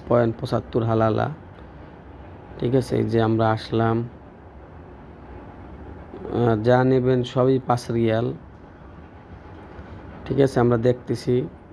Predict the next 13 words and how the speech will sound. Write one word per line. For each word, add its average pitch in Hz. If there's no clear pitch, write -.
এই 117
যে 113
মাজহারুল 117
ভাই, 113
আহ, -
কিছু -
মলম 117
নেবে, 113
ক্রিম 120
নেবে। 113
আমরা 113
দেখতেছি 113
ঘুরে 117